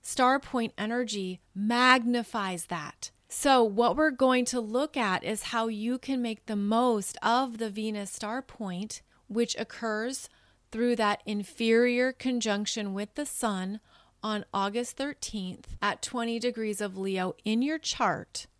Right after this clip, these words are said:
and also after the Lionsgate portal on eight eight two thousand twenty-four, and as we approach the Leo new moon on August sixteenth,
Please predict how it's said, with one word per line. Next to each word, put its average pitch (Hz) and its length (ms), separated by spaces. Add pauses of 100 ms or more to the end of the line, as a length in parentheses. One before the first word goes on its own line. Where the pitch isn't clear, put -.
and 208 420 (200)
also 233 500 (160)
after 277 800 (380)
the 226 100
Lionsgate 226 840
portal 196 640 (280)
on 208 420
eight 220 380
eight 214 360
two - 200
thousand 202 440
twenty-four, 214 840 (400)
and 226 240
as 220 240
we 233 160
approach 269 880
the 254 300
Leo 226 500
new 214 240
moon 214 720 (180)
on 233 180 (120)
August 214 720 (200)
sixteenth, - 1120